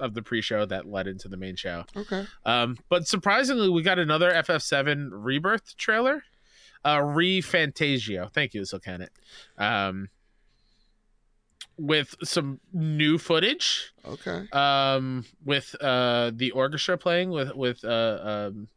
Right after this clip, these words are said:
Speaker 1: a vocalist singing a song, uh, from the game.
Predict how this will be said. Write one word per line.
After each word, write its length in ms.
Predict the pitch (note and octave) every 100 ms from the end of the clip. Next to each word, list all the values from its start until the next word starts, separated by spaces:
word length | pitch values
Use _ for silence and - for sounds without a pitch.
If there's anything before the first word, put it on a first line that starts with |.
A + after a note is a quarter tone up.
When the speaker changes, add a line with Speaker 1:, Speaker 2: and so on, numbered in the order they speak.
| - _ - - - -
Speaker 1:
a 80 | B2
vocalist 760 | C#3+ D3 E3+ F3+ - - C#3
singing 420 | - C#3+ D3+ D3
a 60 | C#3+
song, 480 | - C#3 E3 A3+ A#3+ -
uh, 80 | E3
from 220 | E3 D#3+
the 80 | D3
game. 400 | D#3 F3+ C4